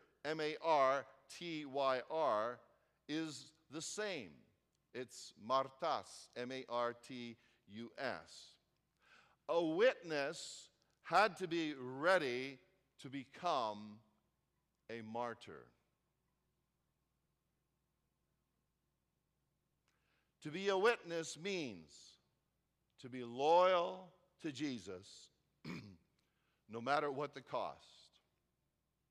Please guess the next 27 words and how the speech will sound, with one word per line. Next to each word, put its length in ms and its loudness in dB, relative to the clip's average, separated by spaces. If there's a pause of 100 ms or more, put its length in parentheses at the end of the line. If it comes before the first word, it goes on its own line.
(800)
In 140 -4
Acts 340 2
seven, 480 0 (340)
when 160 -8
we 100 -4
read 280 0
about 300 2
Stephen 600 -4
witnessing, 760 -4 (200)
and 120 -6
then 160 0
when 120 -4
we 80 -4
read 280 0
of 100 -4
him 200 -4
being 400 -6
dragged 480 0
out 200 2
of 80 -8
the 100 -6
city 480 -4 (320)
and 120 -6
being 200 -6
stoned 560 -2
to 100 -4
death, 400 -2